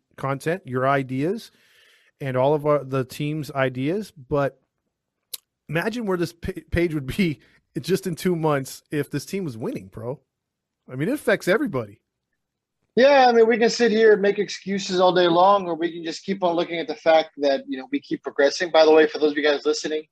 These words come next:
Speaker 2: happy two-month anniversary. I mean, at the time
Speaker 1: Mm.
Speaker 2: this is released, we'd be a little bit beyond. But the thirteenth of every month is our anniversary. And, I mean, I made a post earlier. I mean, six thousand plus listens,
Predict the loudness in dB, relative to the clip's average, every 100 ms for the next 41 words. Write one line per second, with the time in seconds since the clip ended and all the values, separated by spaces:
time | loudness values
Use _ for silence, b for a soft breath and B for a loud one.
0 | _ _ _ 0 0 -2 -6 -6 -4 -4
1 | -2 -2 -2 -2 -2 -4 -6 -6 -8 -8
2 | -4 2 2 2 0 2 6 6 4 0
3 | 2 4 4 4 2 0 -2 -2 -2 -6
4 | _ B B B -2 0 0 0 2 2
5 | 0 0 2 2 2 2 2 0 -2 -2
6 | -2 -4 -4 -6 -6 -8 -8 -10 -8 -8
7 | -8 _ _ B B B B B 4 6
8 | 4 4 2 2 2 4 4 4 2 0
9 | -6 -10 -10 -6 2 2 4 0 -4 -2
10 | 0 0 0 0 0 -2 -4 -6 -12